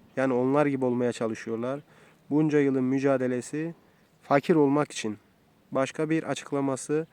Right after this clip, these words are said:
başka bir şey yok. Onların tabiriyle fakir. Bana kalırsa o insanların gönülleri zengindir. Keçisi vardır, koyunu vardır, ineği vardır, ördeği, kurdu, kuşu vardır.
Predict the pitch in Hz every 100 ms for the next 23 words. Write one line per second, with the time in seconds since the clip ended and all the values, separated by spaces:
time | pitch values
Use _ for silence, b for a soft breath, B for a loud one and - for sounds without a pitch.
0 | b b b - 131 131 147 139 131 143
1 | 135 135 117 - _ _ _ _ 131 131
2 | 139 160 151 143 131 131 131 123 107 113
3 | - 110 _ b b b b b - 131
4 | 143 156 143 131 123 135 127 - 123 123
5 | 120 120 117 117 117 117 117 117 120 117
6 | 113 131 _ _ b b b b b -
7 | 127 - 123 - 113 110 107 123 - 117
8 | 113 113 110 107 110 - 120 117 117 110
9 | 107 104 107 113 113 113 113 - 120 113
10 | 120 - - 123 113 113 135